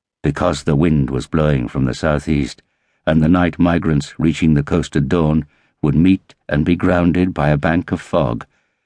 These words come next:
and there was nothing more compelling than spring migration in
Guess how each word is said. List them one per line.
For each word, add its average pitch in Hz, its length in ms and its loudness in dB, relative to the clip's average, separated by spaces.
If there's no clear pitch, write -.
and 78 140 0
there 82 80 0
was 85 140 -4
nothing 92 320 2
more 80 260 0
compelling 82 600 -2
than 73 140 -6
spring 90 400 -4
migration 73 680 -6
in 76 180 -14